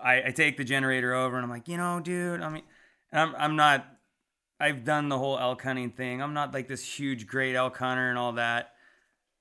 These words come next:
And I was, I was telling him, I was like, "Dude, I just, I don't know, man. Like, sometimes they, you know, I, I've n-, never really got 'em to talk a whole lot." And, and he's like, "Yeah, but do, when you do, like, just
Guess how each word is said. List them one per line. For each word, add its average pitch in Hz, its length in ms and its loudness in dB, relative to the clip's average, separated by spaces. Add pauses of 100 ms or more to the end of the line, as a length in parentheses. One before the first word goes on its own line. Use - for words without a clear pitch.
And 131 160 2
I 131 40 4
was, 127 180 -2
I 131 80 -4
was 123 120 -4
telling 165 240 0
him, 139 60 -2
I - 20 -4
was 113 80 -10
like, 107 140 -16
"Dude, 185 180 -6
I 165 100 -6
just, 180 240 -10
I - 140 -8
don't 170 160 -4
know, 151 160 0
man. 131 260 -4
Like, 120 160 -4
sometimes 156 500 -4
they, 127 260 -4
you 127 100 -8
know, 120 60 -4
I, 117 160 -4
I've 113 140 -8
n-, 139 260 -10 (100)
never 165 240 -2
really 156 240 -4
got 147 160 0
'em 131 80 -2
to 117 80 -6
talk 165 340 -4
a 165 80 -2
whole 160 220 -2
lot." 160 440 4
And, 107 200 -8 (680)
and 135 80 -4
he's 131 120 -2
like, 120 180 -2
"Yeah, 143 140 2
but 110 160 -6
do, 123 100 -6
when 123 140 -4
you 113 80 -6
do, 147 280 -4
like, 110 280 -4
just 123 300 -10